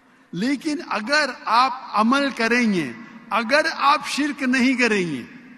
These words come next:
अल्लाह के अलावा किसी और की इबादत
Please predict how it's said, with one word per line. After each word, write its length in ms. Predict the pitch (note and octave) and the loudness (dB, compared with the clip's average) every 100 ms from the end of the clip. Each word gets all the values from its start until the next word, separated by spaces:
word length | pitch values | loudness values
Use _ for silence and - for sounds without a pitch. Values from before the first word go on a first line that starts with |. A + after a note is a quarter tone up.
| - - - - _ _ _ _ _ _ _ _ _ - | -20 -20 -20 -20 _ _ _ _ _ _ _ _ _ -2
अल्लाह 460 | G#3 B3 C#4 D4 D4 | 0 0 2 4 4
के 420 | D4 C4 C4 B3 | 2 0 0 0
अलावा 460 | B3 C4 C4+ C4+ | 6 8 8 4
किसी 480 | B3+ C4+ C4 C#4+ C#4 | 2 0 -2 0 0
और 400 | C#4+ B3+ B3 C#4 | 0 -2 2 2
की 140 | A3+ E4+ | 2 -2
इबादत 520 | C4 A#3+ B3+ B3+ | 0 4 4 4